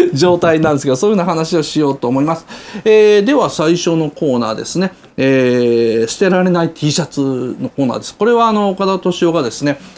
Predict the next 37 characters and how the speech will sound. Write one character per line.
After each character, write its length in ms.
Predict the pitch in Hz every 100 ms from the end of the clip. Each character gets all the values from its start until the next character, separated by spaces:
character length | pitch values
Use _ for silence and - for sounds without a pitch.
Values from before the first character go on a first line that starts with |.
| -
あ 100 | 113
の、 100 | 120
捨 100 | -
て 100 | 185
ら 140 | 175
れ 100 | 165
な 140 | 151 151
い 60 |
T 140 | 147 143
シ 80 | 143
ャ 60 |
ツ 100 | 139
で 60 | 139
す 140 | 139
ね。 160 | 180 196 - -
も 200 | 202 320
う 40 | 233
い 140 | 226
い 20 |
加 160 | 220 220
減 160 | 226 208
も 80 |
う 60 | 170
ボ 100 | 143
ロ 80 | 190
ボ 80 | 202
ロ 140 | 214
に 60 | 208
な 80 | 214
っ 60 | -
た 180 | 160
り、 360 | 156 165 123 101
も 260 | 131 160 151
う 40 |
な 120 | 147
ん 80 | 190
か、 260 | - 175